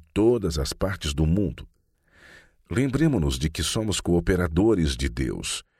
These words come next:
Não somos suficientemente sábios para trabalhar sozinhos. Deus nos fez seus mordomos para nos provar e nos experimentar,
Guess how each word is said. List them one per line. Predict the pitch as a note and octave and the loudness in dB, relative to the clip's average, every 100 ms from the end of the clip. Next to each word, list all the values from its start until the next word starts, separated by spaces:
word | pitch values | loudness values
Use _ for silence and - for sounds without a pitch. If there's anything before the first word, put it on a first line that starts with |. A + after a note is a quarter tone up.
| _ _ | _ _
Não | - A2 D#3 | -2 2 2
somos | E3 - D3 C3+ E2 | 0 0 0 2 0
suficientemente | - - F#2 - E2+ E2 C#2+ F2+ - | 0 -2 -2 0 0 0 0 2 2
sábios | E2 - F#2+ G#2 E2 C2 - | 0 0 -2 -2 -4 -4 -4
para | - C#2+ D2 | 0 0 2
trabalhar | D2 D2+ D2+ D#2+ F2+ D#2+ | 2 2 4 4 2 0
sozinhos. | - B1+ B1+ C2+ G1+ - - - _ _ - - - E2 | 0 -2 -4 -8 -8 -6 -6 -8 _ _ -20 -20 -14 -2
Deus | D2 G#2+ C#3+ | 4 6 4
nos | C#3 - - | 0 -2 0
fez | C#2 A#1+ | 0 0
seus | - D2+ C#2 | 0 0 0
mordomos | C2 A#1+ D2 F#2 A2+ - | 0 0 2 2 2 0
para | - B1+ | -2 -4
nos | C2 - | -4 -2
provar | C2 C2 A#1 C#2 F#2 F#2 | 2 2 2 2 2 2
e | D#2+ | 2
nos | D2 C2+ | 2 2
experimentar, | - - D2 C2 C2 A#1+ - G1+ G1+ - | -2 0 0 2 -2 -4 -6 -6 -8 -12